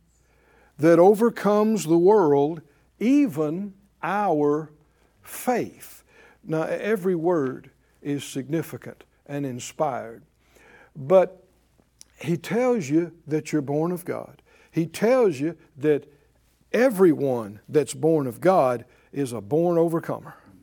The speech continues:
And then he tells you how. <laughs> How you gonna do this? How do I overcome all the evil, all the junk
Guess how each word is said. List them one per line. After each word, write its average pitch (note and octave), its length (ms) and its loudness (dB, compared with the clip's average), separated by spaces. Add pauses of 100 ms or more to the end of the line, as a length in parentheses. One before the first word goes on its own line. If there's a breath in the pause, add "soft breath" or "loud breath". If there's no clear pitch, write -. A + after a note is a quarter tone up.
(600 soft breath)
And D#3 160 0
then C4+ 140 6
he A3+ 100 2
tells E3+ 340 2
you C#3 140 -2
how. - 640 -6 (160)
<laughs> D3+ 100 -8 (680 loud breath)
How F#3 180 4
you G#3 200 2
gonna A3 240 4
do G3+ 160 2
this? - 360 -16 (640 soft breath)
How A3+ 420 2
do F3 400 0
I C#3+ 300 -2 (220 soft breath)
overcome C#3 760 -2 (480 soft breath)
all F3+ 380 -2
the B2 220 -6
evil, G3+ 500 -4 (260 soft breath)
all E3+ 300 0
the A#2+ 120 -8
junk E3+ 540 -6